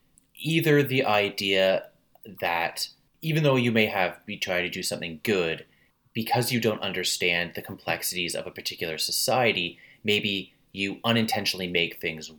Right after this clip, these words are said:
worse. You know, and I thought that was gonna be maybe not the most original idea, but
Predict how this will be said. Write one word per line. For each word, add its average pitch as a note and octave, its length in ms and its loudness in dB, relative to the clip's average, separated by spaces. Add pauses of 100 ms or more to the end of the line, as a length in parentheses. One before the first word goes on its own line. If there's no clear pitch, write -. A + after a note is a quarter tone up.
(120)
worse. - 600 -6 (260)
You F#2+ 100 0
know, F#2 120 4
and A#2+ 120 4
I A#2+ 60 8
thought C#3 240 10
that B2 160 6
was A#2+ 120 0
gonna A2 180 0
be G2 320 -2 (100)
maybe A3+ 180 6
not B2+ 140 6
the G#2+ 60 -6
most F#2+ 220 -4
original A2+ 380 0
idea, E2+ 340 0 (200)
but - 340 4